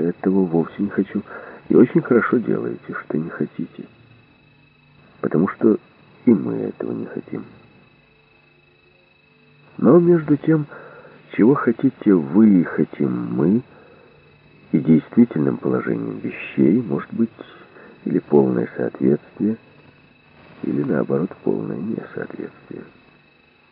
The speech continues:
Следовательно, нам нужно выяснить, какой из этих двух вариантов является истиной. А для этого мы просим вас в первую очередь помочь нам выявить ряд фактов.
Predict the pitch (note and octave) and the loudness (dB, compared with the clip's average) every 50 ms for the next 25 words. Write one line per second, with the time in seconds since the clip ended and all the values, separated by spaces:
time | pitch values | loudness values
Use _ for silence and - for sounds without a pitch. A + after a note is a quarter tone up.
0 | _ _ _ _ _ _ _ _ _ _ _ _ _ _ _ _ _ - - - | _ _ _ _ _ _ _ _ _ _ _ _ _ _ _ _ _ -20 -18 -6
1 | - - - C#3+ E3 E3+ E3 E3 - - D3+ D3+ D3 C3 C#3 D3+ D#3+ D#3+ E3+ E3+ | 0 2 2 4 4 2 0 -2 -4 -4 -4 -4 -4 -4 -4 -4 -4 -4 -6 -6
2 | E3+ F3 F#3 F#3+ - - F2+ D#2 C#2 C2+ A1 - - - - - - - - - | -4 -4 -4 -4 -4 -4 -4 -2 0 0 -2 -2 -6 -8 -10 -10 -10 -14 -20 -20
3 | - - - - - - - _ - - - - - C#3+ E3 D3 F#2 C#2 E2+ - | -20 -20 -20 -20 -20 -20 -20 _ -6 -6 -4 2 4 4 4 4 4 2 2 0
4 | - B1+ B1 B1+ B1+ C2+ C#2+ - - - - - C2+ D2 G2 C3 C#3+ - - - | 0 -4 -6 -4 -4 -4 -4 -4 -4 -4 -4 -2 -2 -2 -4 -4 -4 -4 -4 -4
5 | - - B2+ A#2+ B2+ C3 B2 A#2 - - - B1+ - - - _ - - - - | -4 -2 -2 -2 0 0 -2 -4 -4 -6 -6 -6 -6 -8 -12 _ -16 -14 -14 -14
6 | - - - - - _ _ - - - _ _ _ - _ _ _ _ _ _ | -14 -16 -20 -20 -20 _ _ -20 -20 -20 _ _ _ -20 _ _ _ _ _ _
7 | _ _ _ _ _ _ _ _ _ - - - - - _ _ - - - C2 | _ _ _ _ _ _ _ _ _ -20 -20 -20 -20 -20 _ _ -10 -4 -4 -2
8 | - - B2 F3 G3+ - - F3 E3+ D#3+ D3+ - - - - - - - - _ | 0 2 2 2 2 4 4 4 4 4 0 -6 -14 -20 -20 -20 -20 -20 -20 _
9 | _ _ - - - - F#3 - - - C3+ C#3+ - - G#2+ C#3 E3 A#2+ - - | _ _ -12 -4 0 0 0 2 2 0 0 0 0 -2 -2 0 0 0 0 -2
10 | - - - - - A2+ D3 D#3 A2+ D2 C2 - D2 G2 - - A#2+ A#2+ A#2+ - | -12 -16 -6 0 4 4 6 6 4 2 2 2 0 0 0 0 0 0 -2 -4
11 | - _ _ _ - D2+ C#2+ B1+ B1 B1+ C#2 C#2 - - - F2 F#2 A2+ A#2 A2+ | -10 _ _ _ -2 0 0 0 2 0 0 0 -2 -4 -4 0 2 4 4 2
12 | G2+ C#2+ C2+ C2+ C#2 D2+ E2 E2 F2+ G2 - - - - B1+ C2 - - - - | 0 -2 -4 -4 -2 -2 -2 -2 -2 -4 -6 -8 -8 -6 -6 -6 -6 -8 -8 -8
13 | A1+ - - - - - - - - - - | -8 -8 -10 -14 -18 -18 -16 -18 -20 -20 -20